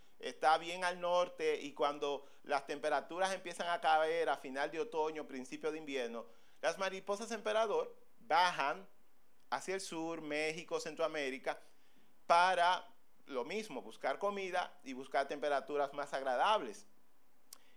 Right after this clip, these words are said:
El quid del asunto es que el tiempo de vida de una de estas mariposas es sencillamente seis meses.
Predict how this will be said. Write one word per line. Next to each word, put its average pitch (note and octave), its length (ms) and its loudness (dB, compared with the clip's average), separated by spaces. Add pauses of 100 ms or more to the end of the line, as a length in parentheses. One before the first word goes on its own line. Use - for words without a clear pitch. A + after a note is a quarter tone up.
(680)
El G#3 360 2
quid C4 180 -6
del D4+ 140 2
asunto D3+ 960 -2
es D#3 480 -2 (840)
que F#3+ 140 2
el F3+ 120 -4
tiempo C4 340 2
de A3+ 100 6
vida G3 340 2
de D#3 200 6
una G3+ 300 0
de F#3+ 100 -2
estas F#3+ 260 -4
mariposas F#3+ 680 -4
es E3 140 -8
sencillamente F3+ 680 -6
seis F3 320 -8
meses. G#3+ 500 -8